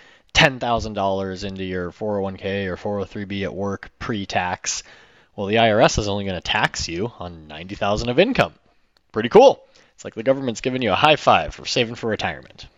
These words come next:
Nice government we have. Um, you invest the money however you want to. They usually give you a menu of choices to pick from. Uh, if you don't pick anything, they usually default you to an age-based portfolio, which is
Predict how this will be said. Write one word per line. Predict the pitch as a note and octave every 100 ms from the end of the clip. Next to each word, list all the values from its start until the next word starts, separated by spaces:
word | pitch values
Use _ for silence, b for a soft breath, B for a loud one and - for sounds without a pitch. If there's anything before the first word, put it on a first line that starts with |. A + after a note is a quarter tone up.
| _
Nice | G2+ A#2
government | - G2+ E2+ A#1
we | D#2+
have. | D#2 - _ B B B B B B -
Um, | G#2+ F#2+ F#2
you | F#2+
invest | G2 F#2+ A#2 - -
the |
money | A#2+ B2+ A#2
however | A#2 B2+
you | B2
want | G#2+ G#2 -
to. | A2+ A2
They | G#2
usually | G#2 G#2 G#2+
give | G#2
you | G#2+
a | G2
menu | G2 F#2+ G2 G2 G2
of | F2+
choices | - G2 F2+ - F2+ -
to | F2+
pick | - -
from. | - F#2+ F2+ F#2 b b b b -
Uh, | F2 D#2
if |
you | -
don't | F#2 -
pick | G#2 F#2+
anything, | F2+ - F2+ F2+
they | F2
usually | F2 F2 F2+ D#2+
default | F2+ E2+ E2+ E2+
you | F#2
to | F2+
an | E2+ -
age-based | F#2 F2 - E2 E2 - - - _
portfolio, | F#2 - - E2 E2 E2 G2 G2+ _
which | F#2 -
is | E2